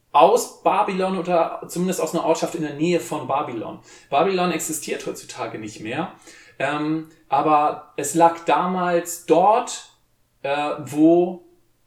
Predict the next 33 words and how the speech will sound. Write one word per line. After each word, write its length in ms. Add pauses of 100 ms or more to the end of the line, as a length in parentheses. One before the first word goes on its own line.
(280)
heute 480
Bagdad 480
liegt, 200
und 80
zwar 200
genau 340
achtzig 360
Kilometer 380
südlich 300
davon 400 (240)
am 120
Fluss 440 (160)
Euphrat. 680 (280)
Ja, 120
und 80
ich 80
habe 120
das 120
mal 160
bei 140
Google 240
Maps 580
gegoogelt 520 (720)
und 240
habe 120
mal 120
geschaut, 400
wie 340 (280)
weit 280
das 160
von 140
dieser 300
Stelle 640